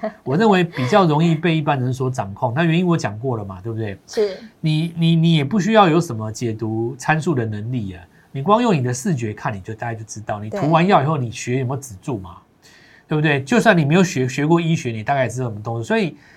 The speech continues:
Speaker 2: 涂药去，你说效果好不好？只要你看它那个伤口有，有结，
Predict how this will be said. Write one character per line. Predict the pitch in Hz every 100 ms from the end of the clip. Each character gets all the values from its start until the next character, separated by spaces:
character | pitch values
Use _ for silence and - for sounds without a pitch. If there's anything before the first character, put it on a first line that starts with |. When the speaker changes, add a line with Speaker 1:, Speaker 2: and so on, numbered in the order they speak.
| _ -
Speaker 2:
涂 | 202
药 | 247
去， | 202 226
你 | 160
说 | 196
效 | 180 220
果 | 160 120
好 | 107
不 | 151
好？ | 196 113 101
只 | 101 143
要 | 190
你 | 131
看 | 127 180
它 | 160
那 | 170 175
个 |
伤 | 160 165 170
口 | 131 101 120
有， | 127 110
有 | 107 110
结， | 107 - 123